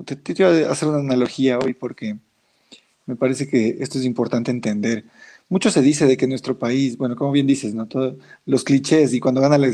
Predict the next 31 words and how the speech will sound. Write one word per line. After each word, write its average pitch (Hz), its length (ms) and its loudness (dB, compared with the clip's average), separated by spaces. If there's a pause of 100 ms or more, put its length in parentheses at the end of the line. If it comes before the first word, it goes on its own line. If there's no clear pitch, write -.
la 131 100 0
selección, 117 440 -4
los 139 120 -6
clichés 120 320 -6
se - 80 -6
potencian 127 500 -18
más. 120 300 -14 (340)
Y 123 120 -4
cuando, 117 500 -4
no 139 120 -2
sé, - 120 -8
o 135 100 -14
sea, 110 200 -4 (760)
son 156 180 2
momentos 139 480 4
así, 123 440 0 (160)
hypes, - 540 0 (460)
momentos 127 480 -4
de, 113 140 -4
"Ah, 349 420 0
lo 202 100 2
logré, 165 540 2
soy 160 200 -6
lo 156 100 -4
máximo, 143 640 -6
Ecuador, 139 460 -6
mi 139 120 -12
país, 143 500 -6
mi 131 100 -20
tierra". 139 460 -6 (640)
Pero, 147 500 2